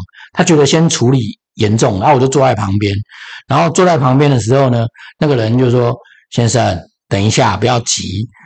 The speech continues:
结果到轮到我的时候说：“你是安怎？”我说：“我觉得我胸口闷闷的，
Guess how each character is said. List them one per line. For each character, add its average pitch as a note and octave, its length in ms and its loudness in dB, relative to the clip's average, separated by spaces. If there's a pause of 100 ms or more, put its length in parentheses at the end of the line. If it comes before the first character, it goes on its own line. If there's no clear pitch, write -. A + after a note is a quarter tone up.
(240)
结 F#3+ 100 2
果 F3+ 360 0
到 A3 100 2
轮 D#3 160 2
到 F3+ 120 2
我 A#2+ 40 -2
的 A#2+ 80 2
时 C3 80 2
候 C3+ 100 2
说 C3+ 300 0
：“你 C#3+ 100 -2
是 G#2+ 120 0
安 A2+ 180 2
怎？” A2+ 100 0 (340)
我 A2 160 -2
说 C3 220 2 (340)
：“我 G#2 100 -4
觉 A#2+ 140 0
得 A#2+ 100 2
我 F#2 180 -4
胸 A#2+ 220 0
口 G2+ 140 -6
闷 G2 180 -2
闷 F#2+ 260 0
的， F#2 100 -8